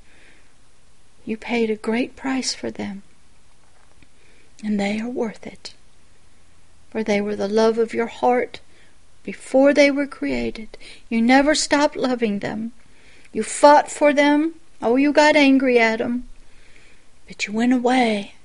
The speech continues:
You grew up and you came back. Inside of Christ Jesus, you presented yourself to us,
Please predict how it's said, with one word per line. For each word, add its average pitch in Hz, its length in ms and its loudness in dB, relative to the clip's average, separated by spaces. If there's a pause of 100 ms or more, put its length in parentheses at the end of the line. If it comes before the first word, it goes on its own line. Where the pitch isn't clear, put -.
(880)
You 202 100 -8
grew 254 320 0
up 247 260 -4
and 220 160 -2
you 220 80 -4
came 262 360 0
back. 226 480 -6 (1120)
Inside 214 520 -6
of - 140 -12
Christ 233 500 -6
Jesus, - 600 -12 (800)
you 196 80 -16
presented 226 600 -4
yourself 233 560 -2
to 254 240 -6
us, - 340 -10